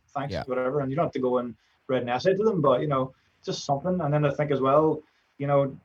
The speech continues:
Speaker 1: like, I, I do a weekly m-, mix show and just,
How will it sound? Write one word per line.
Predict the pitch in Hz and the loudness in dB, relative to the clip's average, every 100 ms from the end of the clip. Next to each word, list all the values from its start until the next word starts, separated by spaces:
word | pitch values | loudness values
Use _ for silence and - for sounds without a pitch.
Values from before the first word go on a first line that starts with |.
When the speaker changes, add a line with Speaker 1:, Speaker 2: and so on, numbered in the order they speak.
| _ | _
Speaker 1:
like, | 139 143 | -4 0
I, | 143 139 | 2 2
I | |
do | 143 143 | 4 4
a | 131 | 4
weekly | 131 139 131 127 120 135 - | 2 2 0 0 -2 -10 -16
m-, | 131 - | -18 -8
mix | 135 143 | -8 -6
show | - 147 143 143 127 | -2 4 6 6 4
and | 120 120 | 0 -8
just, | - 127 | -8 -8